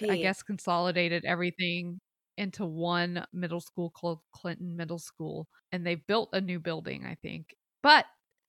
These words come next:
Speaker 1: they are still the Wildcats, so that is still a thing.
Speaker 2: Uh, to prepare for this, I was kind of just reminiscing and looking through a lot of my old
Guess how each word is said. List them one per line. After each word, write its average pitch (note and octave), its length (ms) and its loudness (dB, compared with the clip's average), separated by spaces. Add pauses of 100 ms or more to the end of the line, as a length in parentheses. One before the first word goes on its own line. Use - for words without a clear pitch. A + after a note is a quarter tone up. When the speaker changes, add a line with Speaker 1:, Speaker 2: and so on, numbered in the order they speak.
(140)
Speaker 1:
they G3+ 120 0
are F#3 80 0
still F#3+ 320 -2
the F#3 60 -4
Wildcats, F3 880 -2
so D#3 380 0 (720)
that E3 280 0
is D#3+ 180 -10
still - 300 -14
a D#3+ 80 -10
thing. - 260 -16 (360)
Speaker 2:
Uh, - 60 2 (140)
to A3+ 100 -4
prepare A3 420 -2
for A3+ 100 -4
this, E3 240 2
I E3 100 6
was D#3 420 0
kind F3 200 -2
of D#3+ 60 -8
just D#3 200 -10
reminiscing D3+ 520 -4
and C#3+ 140 -6
looking C#3+ 260 -10
through C#3+ 180 -2
a C#3 40 -2
lot C3 160 2
of C3+ 120 -4
my C3+ 200 -2
old C#3 400 0